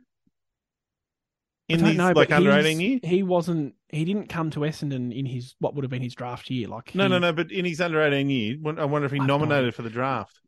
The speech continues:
Speaker 2: We'll do some research and get back to it next week.
Speaker 1: That's a good, that's a good one. I like that one. Great one.
Speaker 2: Yeah, yeah. Um, Tipper's way out of form. Inside fifty differential's a worry.
Speaker 1: Yep.
Speaker 2: We would be screwed without someone as good and durable as Zachy Merritt.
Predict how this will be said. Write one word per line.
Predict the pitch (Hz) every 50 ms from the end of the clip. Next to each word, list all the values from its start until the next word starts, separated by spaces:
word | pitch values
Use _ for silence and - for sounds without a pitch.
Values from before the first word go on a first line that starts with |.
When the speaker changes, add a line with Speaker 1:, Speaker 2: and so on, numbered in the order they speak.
| _ -
Speaker 2:
We'll | 165 156
do | 160 160
some | 156 - 156 139
research | 135 127 - 131 127 -
and | - 123 120 135
get | 110
back | 107 113 113 123
to | -
it | - -
next | 139 127 123 - - -
week. | - 170
Speaker 1:
That's | 170 190
a |
good, | 147 123 143 143 135 -
that's | 127 120 156 202 - -
a |
good | 104 101 127 214
one. | 214 - - -
I | 104
like | 120 143 185 - 156
that | - 101
one. | 104 135 226 269
Great | - 247 311 294
one. | 175 107 107 123
Speaker 2:
Yeah, | 113 117 123 _
yeah. | - 151 123 117 135 _ _ _ _ _ _ - - 160 156 156 156
Um, | 156 151 143
Tipper's | - 185 180 180 151
way | 151 139 135
out | 131 120
of | -
form. | - 156 165 165 170 160 - _ _ _ _ _ _ _ _ _ _ -
Inside | 165 170 165 - 160 147 143 -
fifty | 160 147 - 156
differential's | 139 131 127 - 135 139 151 - 139 131 127
a | 117
worry. | 131 135 143 147 147 147 147 - _ - _ _ _ _ _ _ _ _ _ _ -
Speaker 1:
Yep. | 123 - - _ _ -
Speaker 2:
We | 156
would | 147 143 151
be | 135
screwed | - - 180 175 180 170 156
without | 143 147 147 131 - -
someone | - 147 143 143 139 139 131 - _ _ _ _ _ _ _ _ -
as | 156 139 135 135 127 127 -
good | - 147 143 143 156
and | 135 131 123
durable | - 131 131 135 131 127 135 120 117 -
as | 120 120
Zachy | 127 131 123 - - 117
Merritt. | 117 160 190 196 185 - -